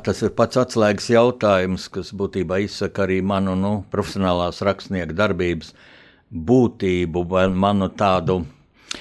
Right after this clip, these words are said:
zini, es lietoju vārdu nolemtība, bet tad mana redaktore teica, zini, nu, tas tā, kā drusku izstāsta pēc nāves un tā fatāli, ja.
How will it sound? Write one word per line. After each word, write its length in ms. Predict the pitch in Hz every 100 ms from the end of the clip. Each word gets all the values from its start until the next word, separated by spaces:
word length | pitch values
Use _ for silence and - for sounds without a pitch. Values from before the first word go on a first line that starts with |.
| - 123
zini, 240 | 147 160
es 80 | 160
lietoju 320 | 156 143 127
vārdu 320 | 139 127 110
nolemtība, 800 | 165 98 95 85 - 87 82 78 - -
bet 220 | 71 80
tad 240 | 92 82 - _ _ 160 175 _ -
mana 460 | 92 98 92 87 85 - -
redaktore 760 | 95 107 104 - - 101 95
teica, 720 | 92 104 95 92 - 98 92 95 - 101
zini, 380 | 95 113 98 95 95
nu, 220 | 95 98 95 -
tas 220 | 101 -
tā, 220 | - 95 80
kā 160 | 87
drusku 380 | 80 87 82 90
izstāsta 400 | 85 - 82 -
pēc 380 | - 82 - -
nāves 560 | 95 113 107 92 87 -
un 180 | 92 85
tā 160 | 82 78
fatāli, 720 | 117 117 - 107 95 92
ja. 80 | 101